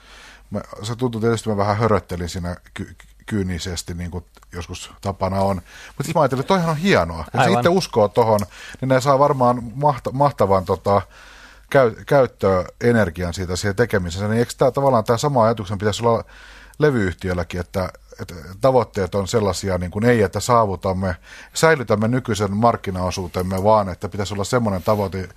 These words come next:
Speaker 1: tyylinen, että sit kun marssilaiset pallottaa maapallon, niin ne haluaa kuunnella pelkästään meidän
Speaker 2: <laughs>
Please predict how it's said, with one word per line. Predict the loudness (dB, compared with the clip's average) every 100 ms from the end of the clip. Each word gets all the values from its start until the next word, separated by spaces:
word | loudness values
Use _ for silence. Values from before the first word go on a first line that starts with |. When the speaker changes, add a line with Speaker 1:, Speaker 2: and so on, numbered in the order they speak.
| -20 -20 -4
Speaker 1:
tyylinen, | -2 0 -2
että | -4
sit | -8 -6
kun | -2
marssilaiset | 2 0 -2 -6 -6 -6 -8 -12 -20 -20 -20 -20 -2
pallottaa | 0 2 -2 -2
maapallon, | 0 0 0 -2 -4 -6
niin | -6
ne |
haluaa | -4 -2 -4
kuunnella | -4 -6 -6 -6
pelkästään | -6 -6 -8 -2 0
meidän | 2 2 2
Speaker 2:
<laughs> | -2